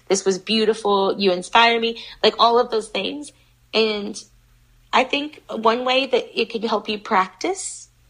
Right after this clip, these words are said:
saying thank you or being graceful, whatever, whatever it is that you want to, to purvey to the person who's handing you the compliment,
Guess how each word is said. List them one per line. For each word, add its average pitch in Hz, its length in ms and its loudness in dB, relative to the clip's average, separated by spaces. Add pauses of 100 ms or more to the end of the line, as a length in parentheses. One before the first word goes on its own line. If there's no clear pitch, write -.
(580)
saying 214 360 0
thank 220 320 2
you 220 260 4
or 196 80 0
being 180 220 0
graceful, 202 960 0
whatever, 185 580 2 (180)
whatever 190 400 -2
it 180 120 0
is 170 160 -4
that 170 120 -6
you 180 120 -4
want 160 340 -6
to, 151 260 -4 (200)
to - 100 -8
purvey 170 680 2 (580)
to 214 140 2
the - 80 -6
person 185 400 -2
who's 160 280 -4
handing 185 320 0
you 196 80 0
the 185 60 0
compliment, 226 640 0